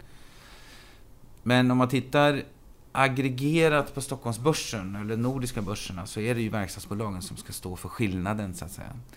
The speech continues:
Jag tycker om dem, ja, fortsatt, och vi har fortsatt övervikt på dem, och vi, det är flera bolag som vi har i vår selectlist, eh,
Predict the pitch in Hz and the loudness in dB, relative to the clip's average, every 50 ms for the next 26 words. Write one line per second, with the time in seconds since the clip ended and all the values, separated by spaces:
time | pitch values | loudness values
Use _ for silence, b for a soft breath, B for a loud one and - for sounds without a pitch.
0 | B B B B B B 127 127 123 - 180 175 - 180 165 - 156 165 175 175 | B B B B B B 6 6 6 6 2 4 4 4 4 6 6 6 6 6
1 | 175 170 170 165 - - - 127 131 120 113 123 143 127 101 110 113 98 113 156 | 6 4 2 0 -4 -8 -2 2 4 4 4 4 2 0 0 0 0 0 0 -2
2 | 175 165 - - - 131 123 - 127 117 117 - 127 113 120 123 123 - 120 90 | -4 -6 -8 -8 -6 -4 -2 -2 -2 -4 -2 -4 -4 -4 -4 -4 -6 -6 -6 -6
3 | - - - 123 120 110 104 104 95 107 110 - - - 120 110 101 104 117 127 | -8 -4 -2 -2 0 0 0 0 -2 -4 -6 -6 -8 -4 -4 -4 -2 -2 -2 -4
4 | 131 117 110 104 107 107 104 104 101 101 104 104 - - 120 113 110 107 104 117 | -2 -4 -4 -4 -4 -4 -4 -4 -4 -4 -6 -6 -2 -2 0 0 0 0 0 -2
5 | 113 104 101 104 101 104 104 - - - 107 101 101 98 104 101 104 107 104 98 | -2 -2 -2 -2 -4 -4 -6 -6 -8 -8 -6 -6 -6 -6 -6 -6 -6 -4 -4 -4
6 | 101 98 101 101 95 98 104 101 - - 104 98 98 - - - - - 101 104 | -4 -4 -4 -4 -4 -4 -6 -6 -6 -6 -6 -6 -6 -8 -10 -10 -8 -6 -6 -6
7 | - - - - - | -8 -10 -10 -12 -10